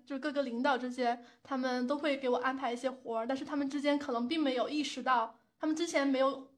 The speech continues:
提前沟通过，他们并不知道给我安排的活儿是否会造成我的一种，呃，负担。对，然后就是在这样的情况下呢，就是我可以说我非常的拼命，我坚持下来了，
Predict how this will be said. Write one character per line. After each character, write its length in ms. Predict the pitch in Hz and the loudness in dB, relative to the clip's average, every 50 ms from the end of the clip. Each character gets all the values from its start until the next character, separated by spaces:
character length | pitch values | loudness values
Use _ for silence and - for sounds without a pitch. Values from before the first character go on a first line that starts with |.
| _ _ | _ _
提 120 | - - | -6 -6
前 180 | 277 269 285 277 | -2 0 2 2
沟 120 | 302 320 | 2 0
通 180 | 359 - 381 370 | 0 -2 -4 -2
过， 280 | 339 349 277 190 - - | 2 4 4 4 2 -2
他 80 | - 311 | -2 0
们 180 | 311 311 311 | 0 0 0
并 140 | 311 370 330 | 0 -2 -2
不 80 | 262 262 | 0 -2
知 80 | 262 | 0
道 240 | 262 277 269 254 247 247 - - _ _ | 4 4 4 4 4 0 -10 -18 _ _
给 80 | 269 | 0
我 80 | 269 269 | 2 2
安 160 | 262 277 285 | 2 2 0
排 160 | 285 - 277 | 0 0 0
的 100 | 247 254 | 0 0
活 220 | 262 - - 247 247 | -2 -2 -2 0 0
儿 80 | 247 | 0
是 100 | 247 - | -2 -4
否 140 | 294 262 277 | -4 -4 -2
会 220 | 269 294 277 262 262 | 0 0 -2 -2 4
造 200 | - 302 277 262 | 4 4 4 4
成 300 | 254 277 247 254 254 247 | 2 -2 -2 0 0 0
我 100 | 226 - | -2 -2
的 100 | 226 247 | -2 -4
一 120 | 269 254 | -4 -4
种， 260 | 247 262 214 226 254 - - - - - - | -4 -6 -6 -6 -8 -10 -14 -20 -20 -16 -4
呃， 160 | - 240 226 | -4 -4 -4
负 180 | 226 - - 269 | -4 -6 -8 -4
担。 300 | - 214 220 196 294 - _ _ _ _ _ _ _ _ | -2 -2 -4 -4 -8 -14 _ _ _ _ _ _ _ _
对， 460 | - 294 285 262 247 233 - - - - - _ | 2 4 4 6 6 4 2 2 -6 -14 -20 _
然 120 | _ 302 302 | _ 6 8
后 140 | 339 311 - - - - 320 - 330 311 - - | 8 8 8 4 -10 -18 -18 -16 -18 -20 -20 -10
就 140 | - - 339 | -6 -4 -2
是 420 | 339 349 330 311 294 269 247 233 - - - - - | 2 4 6 6 6 6 4 0 -2 -12 -18 -14 6
在 160 | - 339 320 | 8 8 8
这 80 | 349 403 | 10 8
样 80 | 370 | 4
的 60 | 330 | 4
情 160 | - - 269 247 | 4 0 -2 2
况 180 | 294 302 294 | 2 2 4
下 140 | 285 285 269 | 4 4 4
呢， 140 | 269 262 254 | 4 4 2
就 100 | 247 269 | 0 -4
是 100 | - 302 | -4 -2
我 240 | 269 247 180 - - - _ - | -2 -2 -4 -4 -8 -12 _ -16
可 140 | - - 294 | -8 -2 0
以 60 | 269 262 | 0 4
说 160 | 262 285 269 | 6 6 6
我 80 | 247 | 6
非 100 | 247 285 | 4 2
常 100 | 302 320 277 | 0 2 2
的 80 | 269 | 2
拼 180 | 254 - - 349 | 2 0 -4 -2
命， 160 | 349 339 302 254 | 0 0 0 0
我 80 | 247 | 0
坚 220 | 240 - 330 349 381 | 0 0 0 0 2
持 160 | - - 269 | 0 -2 -4
下 240 | 247 - 294 269 247 | 2 4 6 6 8
来 160 | 233 240 262 | 8 6 6
了， 140 | 254 - | 4 2